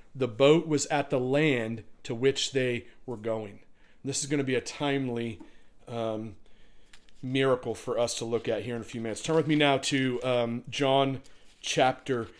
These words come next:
nine. It's a significant chunk of scripture, being verses one all the way through forty-one, and, uh, just follow along with me. John chapter nine, beginning in verse one.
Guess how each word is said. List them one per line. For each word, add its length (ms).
nine. 600
It's 80
a 40
significant 680
chunk 480
of 300
scripture, 760
being 200
verses 500
one 380
all 280
the 60
way 160
through 200
forty-one, 760
and, 380
uh, 120
just 280
follow 300
along 320
with 200
me. 220
John 280
chapter 320
nine, 260
beginning 280
in 80
verse 300
one. 360